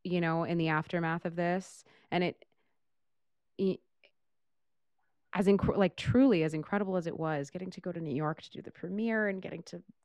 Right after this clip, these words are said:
to learn all the things that I got to learn and making these friends that we, like, low-key trauma bonded together. Like, it, it really, it really was an amazing experience. Um, moving to L A with all of the people, you know, that,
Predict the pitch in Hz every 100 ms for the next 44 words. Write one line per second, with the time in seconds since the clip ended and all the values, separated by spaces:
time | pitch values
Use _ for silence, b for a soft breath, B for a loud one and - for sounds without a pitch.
0 | _ - - 190 208 226 220 202 208 196
1 | 190 185 - 185 190 196 170 - B B
2 | B B 214 226 214 175 - - 196 190
3 | 196 190 180 170 160 151 160 165 147 -
4 | 208 208 202 196 196 196 190 190 185 190
5 | 190 202 185 190 - 240 - - 247 220
6 | 214 247 247 240 - 220 214 233 240 220
7 | 208 196 185 180 175 170 170 - 190 190
8 | 180 156 151 - - b b b b b
9 | - 175 165 151 147 - 175 - _ _
10 | _ _ _ 196 202 214 214 - 185 170
11 | 175 202 202 202 185 190 170 185 190 185
12 | 190 185 185 - 196 185 180 175 175 165